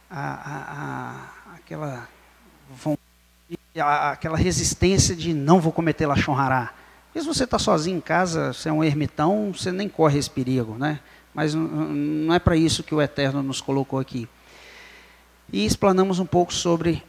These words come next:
Lashon Hará. Amém? Obrigado, Shabbat Shalom a todos, que o Eterno nos abençoe.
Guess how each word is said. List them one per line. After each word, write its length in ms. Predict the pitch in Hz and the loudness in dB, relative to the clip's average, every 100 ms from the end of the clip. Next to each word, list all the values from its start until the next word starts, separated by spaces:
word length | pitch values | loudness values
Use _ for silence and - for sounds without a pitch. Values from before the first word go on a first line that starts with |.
| - | -2
Lashon 480 | 165 156 - 160 | 0 2 2 0
Hará. 380 | 143 135 110 - - - - | 0 0 -2 -8 -18 -20 -16
Amém? 420 | 135 127 180 170 131 - - _ _ _ _ - - - | -4 2 4 2 -2 -16 -20 _ _ _ _ -20 -20 -8
Obrigado, 640 | 139 135 127 147 147 147 | -2 0 4 4 4 0
Shabbat 420 | 143 - 131 135 - | -4 -2 -2 -2 -4
Shalom 260 | 131 123 | -4 -4
a 60 | 120 | -6
todos, 520 | - 151 151 143 - | 0 2 2 0 -6
que 100 | - | -6
o 40 | |
Eterno 380 | 127 - 135 135 | -6 -4 -4 -4
nos 160 | 131 127 | -6 -6
abençoe. 720 | 127 120 - - 127 117 110 | -6 -6 -6 -2 -2 -4 -12